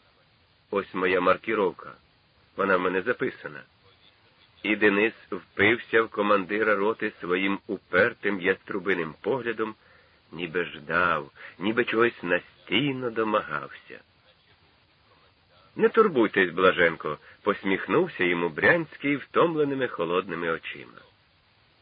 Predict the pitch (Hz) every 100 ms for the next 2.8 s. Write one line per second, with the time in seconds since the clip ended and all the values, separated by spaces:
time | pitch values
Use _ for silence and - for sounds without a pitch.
0 | _ _ - 90 92 - - 208 - 101
1 | 80 76 - 73 69 62 _ _ _ _
2 | _ _ _ - - 98 104